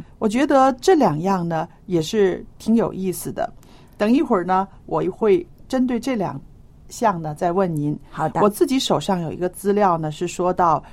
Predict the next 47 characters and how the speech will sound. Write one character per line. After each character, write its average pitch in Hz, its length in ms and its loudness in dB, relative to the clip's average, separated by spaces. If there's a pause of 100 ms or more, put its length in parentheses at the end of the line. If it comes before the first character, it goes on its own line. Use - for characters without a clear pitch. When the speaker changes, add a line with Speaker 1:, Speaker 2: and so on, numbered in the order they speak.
Speaker 1:
世 302 240 -2
界 247 180 2
卫 240 140 2
生 240 240 2
组 196 180 -4
织 165 160 -8
认 190 260 -2
定， 175 280 -6 (500)
个 381 200 6
人 180 180 4
的 190 100 0
健 202 260 -2
康 196 220 -2
和 180 160 -4
寿 208 260 -2
命 170 280 -4
呢， 143 160 -4 (300)
只 185 100 -4
有 196 140 2
百 147 200 -2
分 180 220 -6
之 202 140 -4
十 180 400 -4
五 226 240 -6
是 180 340 -2
决 160 260 -6
定 196 240 -4
于 147 260 -6 (120)
遗 160 300 -10
传。 147 520 -4 (480)
那 320 140 2
还 262 160 2
有 294 100 2
百 226 160 4
分 220 200 0
之 254 160 -4
十 170 360 -4
呢， 208 200 2
是 185 300 -2
决 165 220 -2
定 190 240 -2
于 147 80 -6
社 202 300 -2
会 170 180 -4
的 139 60 -4
因 175 280 -4
素。 - 360 -4